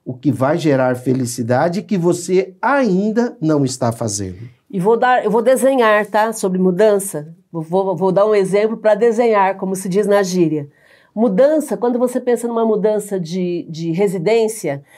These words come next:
Speaker 2: você sai de um ponto A e vai pro ponto B. Então,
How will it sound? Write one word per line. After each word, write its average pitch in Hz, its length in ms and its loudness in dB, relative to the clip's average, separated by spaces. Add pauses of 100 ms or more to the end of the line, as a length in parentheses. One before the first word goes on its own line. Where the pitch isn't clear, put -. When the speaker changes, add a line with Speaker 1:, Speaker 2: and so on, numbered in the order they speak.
Speaker 2:
você - 160 0
sai 233 240 0
de 226 80 0
um 254 100 2
ponto 240 400 2
A 233 320 2 (380)
e 285 100 4
vai 214 300 2
pro 285 160 -2
ponto 262 360 0
B. 185 380 0 (320)
Então, 240 400 0